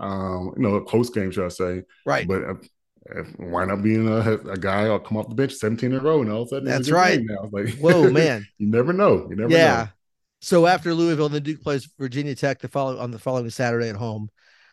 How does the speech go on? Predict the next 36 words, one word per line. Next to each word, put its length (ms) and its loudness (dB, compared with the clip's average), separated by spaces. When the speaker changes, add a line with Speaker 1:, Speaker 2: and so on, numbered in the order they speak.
Speaker 2:
That'll 160 -2
be 120 0
one. 400 -2
I'm 120 -8
sure 180 -2
they 100 -2
wanna 200 -2
get 180 -6
that 240 -2
to 60 -12
get 120 -6
revenge 380 -2
Speaker 1:
Revenge 20 -2
Speaker 2:
on 160 -4
losing 240 -4
Speaker 1:
game. 140 -6
Speaker 2:
the 80 -10
Speaker 1:
Revenge 320 -10
game. 200 -10
Speaker 2:
lose, 200 0
that's 260 -8
always 280 2
revenge, 400 -2
man. 320 -4
Duke 180 2
hardly 240 -2
ever 160 -4
loses 240 -4
the 80 -14
same 200 -6
team 180 -8
twice 320 -6
in 80 -8
a 40 -8
year. 280 -10
So, 300 -12